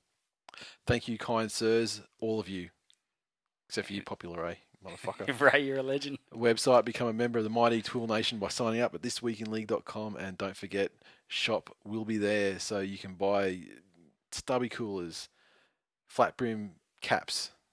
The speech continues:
Speaker 1: baseball style caps.
Speaker 2: Genuine flex fit.
Speaker 1: Genuine flex fit, only the best.
Speaker 2: Primo.
Speaker 1: Only the best for you bitches.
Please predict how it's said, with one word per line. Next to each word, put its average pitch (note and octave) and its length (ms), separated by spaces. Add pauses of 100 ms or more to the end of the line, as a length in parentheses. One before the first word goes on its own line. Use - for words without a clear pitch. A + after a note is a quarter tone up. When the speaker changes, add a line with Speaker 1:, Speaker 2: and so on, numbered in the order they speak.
(480)
Speaker 1:
baseball A2 380
style F#2+ 300
caps. - 500 (560)
Speaker 2:
Genuine C3+ 360
flex - 280
fit. - 200 (300)
Speaker 1:
Genuine A#2+ 460
flex - 380
fit, G#2+ 220 (280)
only A2 240
the G2 100
best. G2+ 320
Speaker 2:
Primo. C#3 760 (1000)
Speaker 1:
Only C3+ 220
the B2 100
best A#2+ 220
for A#2 60
you A2+ 120
bitches. G#2 460